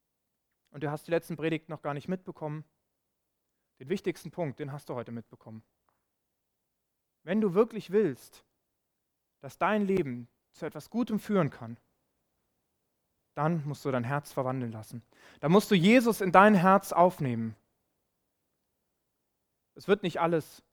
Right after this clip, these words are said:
super, du wirst trotzdem krank werden, du wirst trotzdem mal eine schlechte Note schreiben, du wirst auch trotzdem mal deinen Ausraster bekommen und dich nicht so heilig benehmen, das ist ganz normal.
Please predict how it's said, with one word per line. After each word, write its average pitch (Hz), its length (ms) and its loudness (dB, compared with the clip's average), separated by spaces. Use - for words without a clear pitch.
super, 190 500 -6
du 135 80 -20
wirst 151 160 -10
trotzdem 180 320 -4
krank 160 300 -4
werden, 160 300 -4
du 151 80 -18
wirst - 100 -16
trotzdem 208 300 -2
mal 190 60 2
eine 185 100 -2
schlechte 175 340 -4
Note 170 240 -4
schreiben, 151 460 -4
du 143 100 -18
wirst 208 200 0
auch - 80 -4
trotzdem 196 340 -4
mal 180 80 0
deinen 165 160 -2
Ausraster 170 540 -6
bekommen 156 420 -6
und 156 160 -18
dich 143 100 -14
nicht 180 160 -6
so 143 120 -10
heilig 127 300 -8
benehmen, 131 320 -12
das 143 160 -20
ist 143 100 -20
ganz 147 220 -14
normal. 123 420 -12